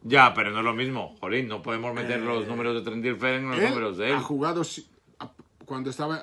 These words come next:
Speaker 2: eh, aparte del paréntesis de San Diego, pero luego, o sea, ha jugado en una división siempre muy fuerte, o sea,
Speaker 1: Claro.
Speaker 2: quiero decir, y, y tal. Y luego,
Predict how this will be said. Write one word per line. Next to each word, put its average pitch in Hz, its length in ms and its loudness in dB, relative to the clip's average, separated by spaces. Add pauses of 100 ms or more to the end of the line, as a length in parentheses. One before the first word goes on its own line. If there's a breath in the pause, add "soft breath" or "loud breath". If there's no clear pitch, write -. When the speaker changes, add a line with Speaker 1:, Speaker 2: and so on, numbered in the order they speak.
(120)
Speaker 2:
eh, 127 280 -8
aparte 143 440 -6
del 135 80 -4
paréntesis 139 500 -4
de 143 100 -2
San 135 220 -4
Diego, 156 320 -2
pero 127 220 -4
luego, 175 520 0 (220)
o - 40 -18
sea, 104 340 -10
ha - 80 -12
jugado 131 280 -6
en 160 80 -4
una 147 80 -2
división 143 480 -4
siempre 156 340 -2
muy 131 240 -2
fuerte, 143 460 -6
o 104 40 -10
sea, 123 120 -8
Speaker 1:
Claro. 123 220 6
Speaker 2:
quiero 156 140 -2
decir, 117 580 -10
y, 113 100 -14
y - 20 -14
tal. 110 220 -18 (420 loud breath)
Y 202 100 2
luego, 143 420 4